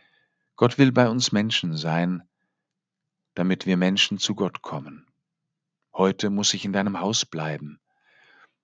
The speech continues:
Wer dorthin heruntersteigt, wohin Gott als Mensch heruntergestiegen ist und wie Zachäus den Menschgewordenen einlässt in sein Lebenshaus,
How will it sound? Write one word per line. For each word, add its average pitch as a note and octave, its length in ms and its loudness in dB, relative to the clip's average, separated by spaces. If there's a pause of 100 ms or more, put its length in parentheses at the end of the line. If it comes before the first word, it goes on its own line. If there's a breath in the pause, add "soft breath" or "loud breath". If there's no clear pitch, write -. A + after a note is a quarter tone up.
(240)
Wer G2 180 2
dorthin C3+ 400 4
heruntersteigt, G2+ 1300 -2
wohin E2 500 -8
Gott G2+ 280 -4
als - 220 -4
Mensch G#2 360 -2
heruntergestiegen G2+ 840 -4
ist - 320 -2 (480 loud breath)
und E2+ 140 -6
wie F2 80 -4
Zachäus G2+ 640 2
den D#2+ 160 -4
Menschgewordenen F2 920 0
einlässt F2+ 720 -2
in E2+ 180 -10
sein D#2+ 200 -4
Lebenshaus, F#2 840 -2